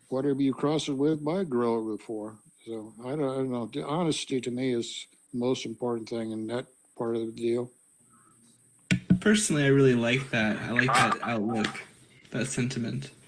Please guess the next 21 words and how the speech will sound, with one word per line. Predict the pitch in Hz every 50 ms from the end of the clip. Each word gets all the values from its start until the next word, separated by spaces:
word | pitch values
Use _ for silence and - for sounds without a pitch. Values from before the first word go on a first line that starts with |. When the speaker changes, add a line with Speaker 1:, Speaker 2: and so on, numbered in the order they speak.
| - - - - - - - - - -
Speaker 2:
because | 127 123 139 127 120 -
then | 139 131 135 135
you | 135 127
can't, | 135 - - 135 127 123 120 117 104 -
I | 107
mean, | 120 120 117 113 110 113 123 135 - - - - - -
as | 135 127 139
long | 147 160 170
as | 165 143
the | 143 131
credit | - - 147 147 156 156 147
is | 131 123 120 120
given, | 120 - 123 135 135 127 107 98 98 - 123 135 135 - - - - -
you | - 127 120 113
know, | 113 104 104 104 110
like, | 110 110 117 113 107 104 110 - - - - - - - - - -
if | 110 123
I | 135 151
made | 165 165 156 139 139
something | - - 139 131 135 135 135 127 123 123 123 127
personally | - 139 135 135 - - - 127 123 120 120 117 117 113 110 104 107 -